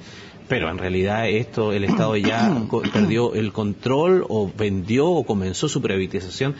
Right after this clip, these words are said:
hace mucho tiempo atrás, eh, de partida en el gobierno de, eh, el presidente Frei. Por lo tanto, no, desde el punto de vista de una discusión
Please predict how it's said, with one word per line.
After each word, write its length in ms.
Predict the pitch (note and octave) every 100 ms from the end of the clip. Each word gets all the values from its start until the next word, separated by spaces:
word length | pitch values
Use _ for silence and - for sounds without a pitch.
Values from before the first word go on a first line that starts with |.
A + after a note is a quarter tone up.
| - -
hace 220 | G#2+ G2+
mucho 520 | B2 - B2 A2 G2+
tiempo 340 | C3 B2 A2 G#2
atrás, 360 | A3+ - - - - - - -
eh, 180 | E2 -
de 80 | F2+
partida 300 | F#2 A#2+ A#2+
en 60 |
el 80 | G#2+
gobierno 460 | F#2+ G2+ A2 A2 G#2
de, 240 | G2+ F#2+
eh, 420 | - F2+ F2+ E2+ -
el 120 | F#2+
presidente 540 | G2+ - G#2 G2+ G#2
Frei. 300 | - G3 C3
Por 140 | - A#2+
lo 60 |
tanto, 640 | A2+ D#3 - D#3+ C#3+ A2 - - - G#2+
no, 260 | G#2 G#2+
desde 260 | - A2+ A2
el 60 |
punto 300 | G2 E3 D3
de 100 | C3
vista 260 | C3 C#3 C#3+
de 120 | A#2+
una 160 | C3 B2
discusión 480 | G#2+ A2+ - D3